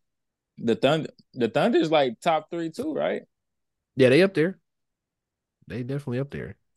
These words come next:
Speaker 2: You can get some pretty solid. They're in the, they're, yeah, they up there though. They're, they're, the tickets are not like, "Hey, we just trying to get rid of these." These are,
Speaker 1: How
Speaker 2: you
Speaker 1: much
Speaker 2: know,
Speaker 1: are they?
Speaker 2: like, mid, like,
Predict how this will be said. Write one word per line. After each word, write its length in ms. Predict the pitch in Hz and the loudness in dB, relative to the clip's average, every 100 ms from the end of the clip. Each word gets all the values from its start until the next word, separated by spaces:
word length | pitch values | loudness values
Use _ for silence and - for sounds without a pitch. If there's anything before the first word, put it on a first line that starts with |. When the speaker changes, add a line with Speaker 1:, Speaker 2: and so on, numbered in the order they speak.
| _ _ _ _ | _ _ _ _
Speaker 2:
You 100 | - | -4
can 80 | 285 | 0
get 100 | 277 | 0
some 180 | 262 208 | 0 0
pretty 200 | 226 202 | 0 0
solid. 460 | 208 196 190 190 - - _ _ - - _ _ 214 | 4 4 2 -4 -20 -20 _ _ -20 -20 _ _ 2
They're 200 | 220 247 | 6 6
in 80 | |
the, 100 | 226 | 6
they're, 440 | 185 208 247 233 202 | 4 6 6 6 2
yeah, 180 | 190 147 | 0 4
they 160 | 202 | 6
up 140 | 165 135 | 4 2
there 180 | 107 | -4
though. 280 | 90 85 - - | -4 -8 -12 -10
They're, 640 | 110 147 165 156 139 135 - | 2 6 8 8 6 0 -4
they're, 440 | 117 143 139 120 | 2 4 4 2
the 240 | 117 117 127 | -4 -6 -2
tickets 380 | - 185 165 151 | 2 4 4 2
are 120 | 143 | 2
not 300 | 135 143 120 | 2 2 0
like, 300 | 120 110 104 | 0 -2 -2
"Hey, 200 | 135 123 | -2 0
we 160 | 123 127 | 0 -2
just 220 | 123 - | -4 -2
trying 160 | 131 | -2
to 60 | 110 | -2
get 160 | 104 107 | 0 0
rid 160 | 110 | 0
of 60 | 90 | -2
these." 240 | 85 87 | -8 -8
These 220 | 104 135 | -4 -2
are, 320 | 120 104 90 92 _ _ _ _ _ - | -2 -4 -8 -12 _ _ _ _ _ 0
Speaker 1:
How 100 | 127 | 2
Speaker 2:
you 80 | |
Speaker 1:
much 160 | 127 117 | 4 4
Speaker 2:
know, 0 | |
Speaker 1:
are 140 | 127 | 4
they? 160 | 127 104 - _ _ _ _ 107 | 4 0 -6 _ _ _ _ -2
Speaker 2:
like, 380 | 101 98 87 - _ - | 0 0 -4 -14 _ -10
mid, 920 | 117 123 139 156 160 175 175 175 - _ _ _ _ _ | -4 0 2 6 10 10 8 4 -4 _ _ _ _ _
like, 180 | 127 117 | -2 -2